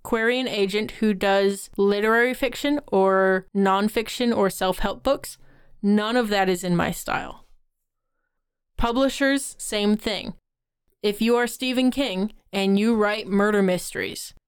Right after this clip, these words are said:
do not query Scholastic because they're somebody you've heard of. If you're doing Goosebumps, maybe, but a lot of the rejections that occur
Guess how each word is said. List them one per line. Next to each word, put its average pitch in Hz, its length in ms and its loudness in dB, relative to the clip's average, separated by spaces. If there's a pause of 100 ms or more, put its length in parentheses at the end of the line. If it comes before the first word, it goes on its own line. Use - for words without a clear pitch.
(320)
do 214 120 0
not 247 240 -2
query 240 520 -2
Scholastic 220 920 -2
because 214 540 -4
they're 202 120 0
somebody 196 360 0
you've 185 240 0
heard 277 200 0
of. - 300 -10 (680)
If 208 220 -4
you're 214 80 2
doing 226 340 2
Goosebumps, 302 680 0 (100)
maybe, 214 680 2 (520)
but 202 400 -2 (480)
a 214 120 4
lot 208 640 2
of 208 680 2
the 202 120 2
rejections 202 960 0
that 208 300 -2
occur 233 500 0